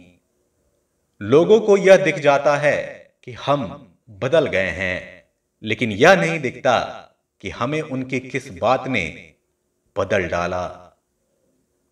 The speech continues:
अगर कोई आपसे कुछ मांगे तो दे दिया कीजिए,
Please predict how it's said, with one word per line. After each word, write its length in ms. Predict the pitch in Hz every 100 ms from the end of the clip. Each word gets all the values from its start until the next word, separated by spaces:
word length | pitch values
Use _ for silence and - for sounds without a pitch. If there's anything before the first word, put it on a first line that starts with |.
| -
अगर 320 | 123 185 196
कोई 160 | 196 190
आपसे 340 | 170 165 180
कुछ 280 | 175 165 -
मांगे 460 | 110 113 139 135 87 90 90 _ -
तो 100 | 127
दे 280 | 104 151 131
दिया 260 | 101 98
कीजिए, 840 | 92 98 92 90 98 92 92 92